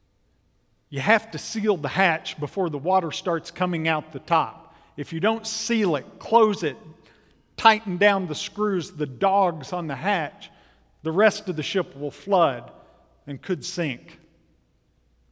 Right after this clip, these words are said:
Alex waits as long as he can because there's still sailors down below. He doesn't know who's alive or who's dead. He just knows not everybody is out of this compartment.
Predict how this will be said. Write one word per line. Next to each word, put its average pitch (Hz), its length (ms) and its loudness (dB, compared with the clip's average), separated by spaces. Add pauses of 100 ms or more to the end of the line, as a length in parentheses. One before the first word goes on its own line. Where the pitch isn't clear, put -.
(480)
Alex 156 380 -4
waits 160 300 -2
as 135 160 -14
long 156 140 -4
as 135 120 -8
he 135 80 -18
can 156 240 -4
because 131 280 -12
there's 165 220 -4
still 170 300 -4
sailors 156 720 -4 (440)
down 151 300 -2
below. 139 480 -2 (240)
He 185 140 -4
doesn't 190 360 0
know 160 260 -2
who's 143 280 -6
alive 139 500 0 (260)
or 123 80 -12
who's 143 240 -6
dead. 147 500 -2
He 180 120 -4
just 160 300 -4
knows 147 340 -6 (100)
not 139 220 -6
everybody 131 500 -6
is 107 140 -14
out 139 220 -6
of 113 100 -18
this 131 200 -12
compartment. 147 640 -12